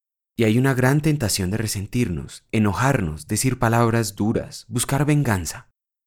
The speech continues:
Debido a que nuestra carne pecaminosa tiende constantemente a ser cruel e impaciente,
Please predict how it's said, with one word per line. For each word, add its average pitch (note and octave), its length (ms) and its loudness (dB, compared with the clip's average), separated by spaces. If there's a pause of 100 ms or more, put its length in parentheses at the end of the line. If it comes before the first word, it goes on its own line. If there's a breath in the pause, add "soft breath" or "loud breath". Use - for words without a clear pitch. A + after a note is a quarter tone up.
(380)
Debido B2 360 6
a C#3+ 60 2
que D3+ 100 4
nuestra G2 340 0
carne F#2 320 -2
pecaminosa E2+ 760 -4
tiende G2+ 340 -2
constantemente G2+ 840 -2
a D#2+ 60 -4
ser D#2 220 -8
cruel F2 260 -4
e F2+ 40 -2
impaciente, F#2+ 720 -6